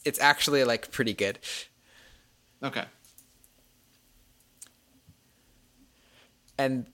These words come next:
Speaker 1: th-, the guy who, who made it put comments in the video as he was talking about the process and stuff.
Speaker 2: That was pretty funny.
Speaker 1: Uh, now I wanna see these club remixes.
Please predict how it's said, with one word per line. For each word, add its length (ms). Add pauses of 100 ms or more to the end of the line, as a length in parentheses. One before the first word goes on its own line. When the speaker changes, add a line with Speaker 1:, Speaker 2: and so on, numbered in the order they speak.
(180)
Speaker 1:
th-, 200
the 100
guy 200
who, 400
who 400
made 240
it 140
put 140
comments 420
in 60
the 80
video 340
as 160
he 120
was 320 (580)
talking 200
about 120
the 60
process 440
and 120
stuff. 340 (1400)
Speaker 2:
That 60
was 120
pretty 220
funny. 400 (1600)
Speaker 1:
Uh, 400
now 180
I 40
wanna 200
see 120
these 220
club 280
remixes. 680